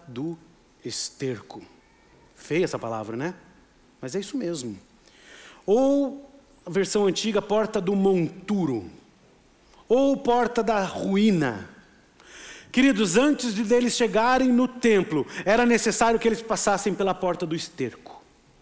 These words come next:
Provavelmente para lembrar o povo da necessidade da misericórdia de Deus. Para lembrá-los que eles não eram nada.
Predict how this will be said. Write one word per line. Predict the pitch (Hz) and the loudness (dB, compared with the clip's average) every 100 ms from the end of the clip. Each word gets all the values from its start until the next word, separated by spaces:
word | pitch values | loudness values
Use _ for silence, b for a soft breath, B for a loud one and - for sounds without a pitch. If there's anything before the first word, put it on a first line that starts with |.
| _ _ B B B | _ _ B B B
Provavelmente | 202 285 285 277 262 247 262 262 | 2 4 4 2 4 4 2 0
para | 202 247 | 2 2
lembrar | 240 233 202 226 254 | 4 2 2 2 2
o | 277 294 | 2 0
povo | - - - 247 233 190 120 127 110 B B | -4 -20 -2 2 4 2 -2 -6 -6 B B
da | 147 196 | -2 2
necessidade | 214 208 202 196 180 190 165 | 2 2 -2 -2 -2 -2 -4
da | 170 180 | -6 -4
misericórdia | 175 165 165 196 175 151 185 180 - - 160 165 151 120 107 123 | -2 -2 -2 -2 -4 -4 -2 -4 -8 -8 -4 -2 -4 -8 -10 -10
de | 110 | -8
Deus. | 110 110 98 - - - - B B B | -10 -12 -12 -16 -20 -18 -18 B B B
Para | - 233 | 0 2
lembrá-los | 262 254 220 247 262 254 | 4 4 4 4 4 0
que | - | 0
eles | 247 240 180 | 0 0 0
não | 226 233 | 0 2
eram | 226 233 | 2 2
nada. | 220 202 185 196 190 156 127 147 123 101 | 0 0 0 2 2 0 -2 0 0 -4